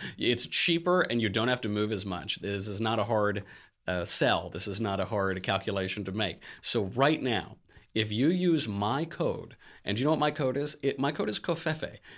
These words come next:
C O V F E F E. Covfefe. It is, it is a, a wonderful adjective to describe wonderful services like this. You'll get a special offer. You'll get a four-week free trial. That includes postage and a digital scale.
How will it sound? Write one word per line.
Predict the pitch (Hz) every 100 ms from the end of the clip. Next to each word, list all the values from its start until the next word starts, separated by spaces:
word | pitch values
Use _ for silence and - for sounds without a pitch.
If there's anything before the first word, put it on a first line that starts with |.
| -
C | - - - 202 -
O | 190 175
V | 131 131 92 87
F | 120 147 156 -
E | 117 104 -
F | 110 107
E. | 110 127 - - - -
Covfefe. | 180 156 170 180 - -
It | 156
is, | 180 175
it | 165
is | 151
a, | 135 117 -
a | 113
wonderful | 104 117 160 185 180 151
adjective | 87 107 104 98 98 90 - -
to | -
describe | 113 - - 120 107 104 95 _ -
wonderful | 117 120 120 117
services | - 110 98 98 98
like | 92
this. | 95 87 - - -
You'll | 151
get | 160
a |
special | - - - 123 123 107
offer. | 110 139 85
You'll | 87
get | 104
a | 101
four-week | - 147 165 143 123
free | - 135 170
trial. | 196 98 90 92 - - -
That | 151 202
includes | 240 233 208 190
postage | - 180 180 - 104 95
and | - 107
a |
digital | 95 113 113 104
scale. | - - 117 69